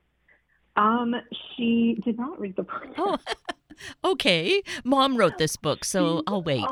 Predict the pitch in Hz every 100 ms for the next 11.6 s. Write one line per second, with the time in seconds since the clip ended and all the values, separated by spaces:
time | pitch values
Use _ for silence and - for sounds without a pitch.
0 | 254 285 277 277 277 - 403 - 233 247
1 | 226 180 208 294 - 285 339 - 349 359
2 | 339 311 - _ _ _ _ _ _ 233
3 | 202 - - _ _ - 262 240 226 -
4 | 226 208 - 226 226 247 269 320 - 226
5 | 185 190 196 208 - - - - 214 214
6 | 202 208 202 214 240 240 - 170 175 190
7 | 196 175 165 170 165 151 156 - 165 160
8 | 160 160 165 - _ _ _ _ _ _
9 | _ _ _ _ _ _ _ _ _ _
10 | _ _ _ - 190 180 180 - _ _
11 | _ 202 190 196 202 214